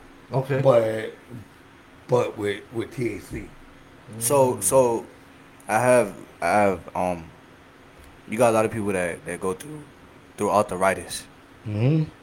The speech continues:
Speaker 2: Exactly.
Speaker 3: How, how much of that does it help when it comes to arthritis? Specifically, rheumatoid or rheu-,
Speaker 2: If, if,
Speaker 3: rheumatoid
Speaker 2: if you
Speaker 3: arthritis?
Speaker 2: continue the, the,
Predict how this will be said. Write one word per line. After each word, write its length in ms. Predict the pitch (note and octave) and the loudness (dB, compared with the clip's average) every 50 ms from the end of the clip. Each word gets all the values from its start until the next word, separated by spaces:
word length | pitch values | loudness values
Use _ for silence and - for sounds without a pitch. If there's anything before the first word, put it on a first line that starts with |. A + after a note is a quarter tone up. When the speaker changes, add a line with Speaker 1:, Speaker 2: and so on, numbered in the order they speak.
| - B2 | -12 -12
Speaker 2:
Exactly. 320 | A2 G#2+ - - - G#2+ | -12 -12 -14 -10 -6 2
Speaker 3:
How, 500 | A2 A#2+ B2 C3 C#3 D3 D#3 D3 C#3 - - - - | 8 10 12 12 12 12 10 8 4 -2 -6 -12 -12
how 300 | - - C3 B2+ C3+ C#3+ | -4 4 6 6 6 6
much 340 | C#3 C#3+ C#3+ C#3 - - - | 4 2 0 2 2 0 -2
of 240 | - G#2+ F#2 F2+ F#2+ | -4 -8 -6 -2 4
that 360 | A#2+ B2+ B2 A#2 - - - - - - - - - - - - - - - - - - - - - - G2+ | 6 6 6 6 2 -2 -10 -20 -20 -20 -20 -20 -20 -20 -20 -20 -20 -20 -20 -20 -20 -20 -20 -20 -20 -12 -4
does 160 | A2 A#2+ A2 A2 | -4 -4 -2 0
it 120 | A2+ G#2 | -2 -2
help 300 | G#2 G#2+ B2 A#2 A2 - | 0 2 2 2 2 2
when 120 | G#2 G#2 G#2+ | -4 -6 -6
it 80 | A2 | -6
comes 240 | - - A#2 G#2 - | -6 -6 -6 -6 -6
to 100 | - - | -6 -4
arthritis? 640 | - G2+ G2+ F#2+ - F#2+ F#2+ G2 F#2+ F2+ F2 E2 - - - - - - - - - - - - - - - | 0 0 0 -2 -2 -4 -2 -2 -2 -2 -4 -8 -16 -20 -20 -20 -20 -20 -20 -20 -20 -20 -20 -20 -20 -16 -8
Specifically, 840 | - - - B2+ - - D3+ C3 C#3+ B2 - B2+ C3 B2 B2 A2+ A2+ - - - - - - - - - - - - G#2 | -6 -2 2 4 8 10 8 8 8 0 2 2 2 4 2 0 -4 -8 -16 -20 -20 -20 -20 -20 -20 -20 -20 -20 -10 -2
rheumatoid 640 | G#2 C3 C#3 C#3+ C#3+ C3+ - D3+ D3+ F#2 G2 F#2 E2 - - - | 2 2 2 2 2 0 0 0 0 0 -4 -10 -12 -16 -12 -4
or 120 | G2 G#2 G2+ | -4 -4 -4
rheu-, 140 | G2 A2+ A#2 - | -2 -4 0 4
Speaker 2:
If, 300 | C3+ C3+ C3+ B2+ - - - - | 6 6 4 4 0 -8 -6 -2
if, 260 | D3 C#3+ C3+ C#3 C3+ | 0 0 0 0 0
Speaker 3:
rheumatoid 540 | B2 A#2+ C3 D3 C#3+ C#3+ - D3+ D3 D3 D3+ | 0 0 2 2 2 2 2 2 2 2 2
Speaker 2:
if 60 | - | 2
you 80 | B2+ C#3 | 4 4
Speaker 3:
arthritis? 200 | C#3+ E3 F#3+ F#3+ - A3 F#3+ D3+ | 6 6 6 6 6 6 4 6
Speaker 2:
continue 760 | - - G3 F#3+ F#3 F#3 F#3 F#3+ G3 G3 G3 G3 G3 G3+ E4+ - - - E3+ | 6 8 8 8 8 6 4 4 4 4 2 2 0 0 -4 -8 -10 -6 2
the, 580 | C#3 C#3 C3+ C3 B2+ B2 A#2+ A#2+ A#2+ A2+ - - - - - | 4 6 6 8 8 6 6 4 2 -2 -6 -10 -14 -14 -8
the, 640 | D#3 C3 C3+ B2+ B2 A#2 A2+ A2+ G#2+ G#2+ G#2+ G#2 | 0 2 4 4 4 4 4 4 2 0 -2 -4